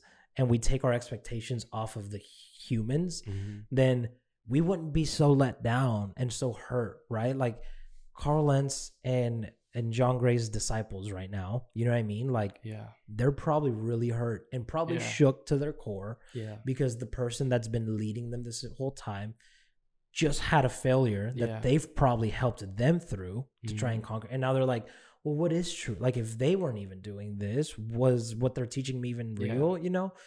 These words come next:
Speaker 2: Yeah.
Speaker 1: And it's like, well, hey, like, I'll be the first one to say, you gotta get under mentorship.
Speaker 2: Yeah.
Speaker 1: You gotta get under discipleship.
Speaker 2: Yeah.
Speaker 1: But it's different when you take it to God first in your private place,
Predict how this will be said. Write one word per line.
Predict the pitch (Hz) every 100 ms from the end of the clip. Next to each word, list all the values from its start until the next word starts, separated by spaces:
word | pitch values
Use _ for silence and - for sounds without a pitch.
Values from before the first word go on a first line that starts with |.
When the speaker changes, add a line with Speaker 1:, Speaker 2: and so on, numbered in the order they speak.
| -
Speaker 2:
Yeah. | 117 117
Speaker 1:
And | 135
it's | 139
like, | 147 131 139
well, | 139
hey, | 131 160 131 120 117 _ - 127
like, | 127 117 117 -
I'll | 143
be | 165 151
the |
first | 120 143 127
one | 127
to | 110
say, | 135 123
you | 104 117
gotta | 127 123
get | 117
under | 110 101
mentorship. | 95 107 110 101 - 95
Speaker 2:
Yeah. | 113 123
Speaker 1:
You |
gotta | 135 117 127
get | 117
under | 113 107
discipleship. | 98 101 107 120 - 104 107 98
Speaker 2:
Yeah. | - _ - - -
Speaker 1:
But | 117 139 123 - - - _ _ -
it's | 135 117
different | 113 147 - 139 117
when | 120
you | 113
take | - - 143 143
it | 123
to | 123
God | 107 113 113
first | - 117 110 113
in |
your | 101
private | 92 - 107 110 151
place, | - 160 190 -